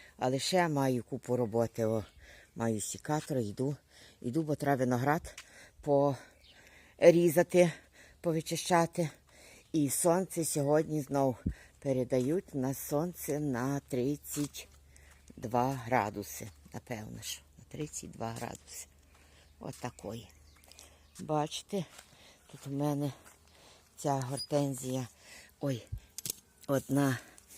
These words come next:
одна відцвітає, а друга починає цвісти. І я оливаю, і тут їм сонце, сонце їм тут зранку добре.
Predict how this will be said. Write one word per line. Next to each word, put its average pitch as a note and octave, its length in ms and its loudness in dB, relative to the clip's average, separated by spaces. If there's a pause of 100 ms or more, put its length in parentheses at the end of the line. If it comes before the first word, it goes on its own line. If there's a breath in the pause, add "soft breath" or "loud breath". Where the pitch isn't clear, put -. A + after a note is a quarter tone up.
(240 loud breath)
одна B2+ 360 -2
відцвітає, C#3+ 840 -2 (500 loud breath)
а A#2+ 120 0
друга A#2+ 360 -4
починає B2+ 840 -4 (460 loud breath)
цвісти. C3+ 680 -6 (560 loud breath)
І C#3+ 120 -2
я D#3+ 160 2
оливаю, E3 640 2
і - 140 -6
тут - 360 -10
їм E3 120 -4
сонце, F3+ 580 -6 (360 loud breath)
сонце F3 460 -4
їм C#3+ 240 0
тут E3 140 -4
зранку D#3 560 0 (360 soft breath)
добре. D3 460 6